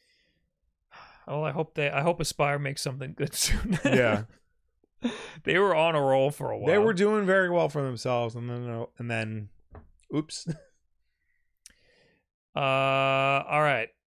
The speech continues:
Speaker 1: Let's talk about the Xbox leaks that we're a
Speaker 2: Yes.
Speaker 1: little late on, but I'd like to talk about this. So
Speaker 2: Yes.
Speaker 1: I heard about these leaks on Twitter,
Speaker 2: Mm-hmm.
Speaker 1: and I immediately quote tweeted it, and I was like, "This looks fake as fuck. Why is everybody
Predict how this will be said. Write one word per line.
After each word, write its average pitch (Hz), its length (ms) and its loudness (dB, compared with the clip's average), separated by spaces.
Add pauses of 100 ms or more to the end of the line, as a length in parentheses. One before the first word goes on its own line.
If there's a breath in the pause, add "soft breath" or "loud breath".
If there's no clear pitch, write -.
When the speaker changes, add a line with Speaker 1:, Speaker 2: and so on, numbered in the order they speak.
(140)
Speaker 1:
Let's 175 580 0 (320)
talk 151 440 0 (100)
about 135 760 0 (380)
the 135 420 -8
Xbox 160 720 -2
leaks 127 840 -8
that 131 400 2
we're 127 60 2
a - 20 2
Speaker 2:
Yes. 127 100 0
Speaker 1:
little 139 260 2
late 120 220 0
on, 220 300 0
but 147 260 0
I'd 127 200 0
like 139 220 0
to 135 80 -12
talk 127 280 -10
about 143 180 -10
this. 151 160 -14
So - 160 0
Speaker 2:
Yes. 143 380 2 (320 loud breath)
Speaker 1:
I 170 220 4
heard 170 200 2
about 208 220 2
these 202 180 -4
leaks 196 300 -2
on 143 180 0
Twitter, 175 500 0
Speaker 2:
Mm-hmm. 117 280 -6 (380)
Speaker 1:
and 147 80 -6
I 123 40 -4
immediately 139 460 -2
quote 156 340 -2
tweeted 180 300 0
it, 185 80 0
and 151 100 -6
I 151 80 -2
was 139 140 -2
like, 131 140 -8
"This 165 200 -4
looks 220 220 -4
fake 175 360 -8
as 147 140 -10
fuck. - 400 0
Why 151 300 2
is 170 100 -2
everybody 147 560 -2